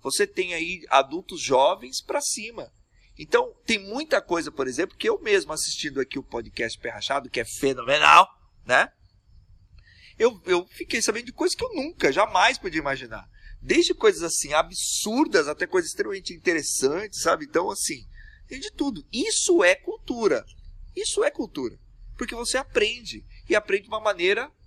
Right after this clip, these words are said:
tranquila, uma maneira muito mais fácil. Entendeu? De repente, agora tem aqui uma, sei lá, uma, uma moça aí de dezessete, dezoito anos, né? Um rapaz de vinte anos,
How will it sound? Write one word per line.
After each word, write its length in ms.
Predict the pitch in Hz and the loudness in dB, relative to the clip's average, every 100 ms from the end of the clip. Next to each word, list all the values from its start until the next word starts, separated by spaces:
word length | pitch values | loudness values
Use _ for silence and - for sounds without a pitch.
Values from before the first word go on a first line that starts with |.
| _ - | _ -8
tranquila, 460 | 247 - 185 214 | -8 -8 -10 -10
uma 120 | 147 | -6
maneira 280 | 131 139 185 | -6 -6 -8
muito 220 | 220 - | -10 -12
mais 200 | 254 247 | -10 -8
fácil. 460 | - 185 220 - - _ _ _ - - - | 0 2 0 -6 -18 _ _ _ -20 -20 -10
Entendeu? 340 | 127 117 156 | -8 -2 0
De 80 | 170 | 0
repente, 400 | 170 - 185 190 | -2 0 -2 0
agora 320 | 202 165 160 | 0 2 2
tem 200 | - 160 | 0 -6
aqui 380 | 156 - 151 151 | -6 -8 -6 -6
uma, 340 | 143 143 117 - - - | 0 0 0 -6 -20 -12
sei 180 | - 156 | 0 2
lá, 160 | 143 127 | 2 0
uma, 480 | 127 104 120 123 110 | -4 -8 -2 -2 -2
uma 200 | 113 131 | -4 -2
moça 340 | 135 139 - | 0 0 0
aí 100 | 131 | -2
de 80 | 113 | -4
dezessete, 640 | 110 131 123 - 127 - | -4 -2 -2 -2 -2 -4
dezoito 460 | 110 117 131 147 143 | -8 -4 -4 -4 -4
anos, 460 | 135 156 190 131 117 | 0 0 -2 -6 -8
né? 100 | 127 | -8
Um 80 | |
rapaz 440 | 131 127 - 131 127 | -4 -4 0 0 0
de 60 | |
vinte 380 | 123 123 131 - | -8 -14 -4 0
anos, 560 | 156 147 185 139 - | 2 2 0 -4 -12